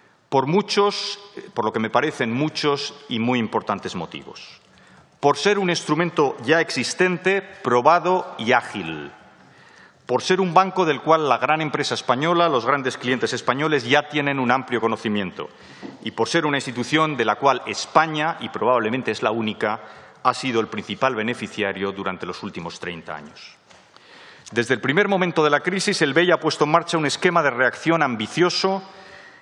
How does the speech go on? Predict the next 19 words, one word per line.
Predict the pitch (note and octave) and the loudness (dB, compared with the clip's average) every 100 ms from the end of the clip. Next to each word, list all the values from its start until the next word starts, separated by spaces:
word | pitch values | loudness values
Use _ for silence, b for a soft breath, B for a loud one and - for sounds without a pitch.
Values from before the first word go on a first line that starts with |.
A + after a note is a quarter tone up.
| B - | B -4
en | C3 | 2
varios | D#3 E3 D#3 | 4 4 2
ámbitos | E3 C#3+ C3+ | -2 0 0
distintos. | A#2+ - G2 D#2+ F#2 - - - - - | 0 -4 -6 -8 -14 -14 -14 -16 -20 0
Un | G3 G3+ | 2 4
programa | F#3 E3 E3 F3 D3+ | 4 4 6 4 4
de | C3 | 4
garantías | B2 B2+ B2+ G3 G3 G3+ - - - - | 4 4 0 2 4 2 0 -6 -8 -2
a | A#2+ | 0
través | B2 - D#3+ | 2 2 2
de | C3 | 4
bancos | C#3 E3+ D#3+ F#3 F3 - | 4 4 2 0 0 -6
e | B2+ | -4
instituciones | A2 A2+ G#2 C3 D3+ C#3 | -4 -6 -6 -2 -2 -2
financieras | C3 A#2+ A#2+ B2+ A#2 | -4 -4 0 0 0
públicas | - C3+ G#2 - G2+ - | -2 -2 -2 -2 -4 -4
tipo | C3 - G2+ - | -6 -4 -6 -4
ico, | D3 - D#3 D#3+ - B B B B B B B B B | -6 -2 -2 -4 -16 B B B B B B B B B
eh, | - B2+ B2+ - | -2 0 0 -4